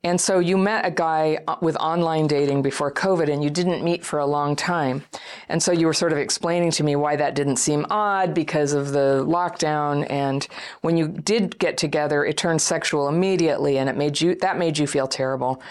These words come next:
But over an eight-week period, you only saw each other for four nights.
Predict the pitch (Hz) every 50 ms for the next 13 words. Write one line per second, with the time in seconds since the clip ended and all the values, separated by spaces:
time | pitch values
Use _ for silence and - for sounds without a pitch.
0 | - - - - - - - _ _ _ - - 190 175 - - 190 185 175 180
1 | 180 170 160 - 170 180 208 190 - 196 185 - - - - 180 175 175 170 160
2 | 147 143 147 156 156 147 143 - - 156 160 156 151 - 151 143 139 131 - 143
3 | 131 - - 165 160 160 156 151 160 165 151 135 135 - - - - -